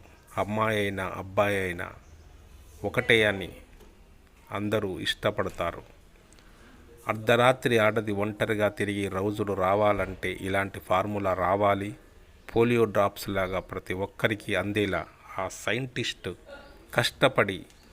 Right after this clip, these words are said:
ఓ ఫార్ములాను కనిపెడితే ఎంత బాగుంటుందో కదా అనే ఒక ఊహ మాత్రమే ఇది. ఇలాంటి రోజు రావాలని కోరుకుందాం.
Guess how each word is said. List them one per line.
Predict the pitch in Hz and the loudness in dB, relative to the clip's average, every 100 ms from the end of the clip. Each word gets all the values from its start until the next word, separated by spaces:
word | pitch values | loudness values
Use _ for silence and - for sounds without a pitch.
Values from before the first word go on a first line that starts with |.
| - | -4
ఓ | 101 98 | -2 0
ఫార్ములాను | - 104 117 113 110 101 98 | 4 4 4 2 2 2 -2
కనిపెడితే | 98 104 104 101 98 - 85 - - - - - - | -4 -2 -2 -2 -2 -6 -6 -8 -20 -20 -20 -20 -6
ఎంత | 104 113 - | -2 -2 0
బాగుంటుందో | 107 104 101 107 104 101 101 95 95 | 2 4 4 2 -4 -6 -4 -4 -6
కదా | - 90 87 - | -6 -6 -6 -6
అనే | 104 98 | -6 -4
ఒక | 90 - 98 82 104 | -6 -8 -8 -2 2
ఊహ | 120 107 135 | 4 4 4
మాత్రమే | 120 107 - 101 98 95 | 2 -2 -2 -2 -2 -4
ఇది. | 90 101 - - - - - - - | -4 -6 -8 -12 -16 -16 -16 -12 -2
ఇలాంటి | 117 123 127 120 | 2 4 4 2
రోజు | 110 123 139 135 | 2 4 4 4
రావాలని | 110 113 127 131 123 117 | 6 6 8 8 6 2
కోరుకుందాం. | - 113 117 - 107 107 107 110 | 0 2 2 0 -2 0 -2 -2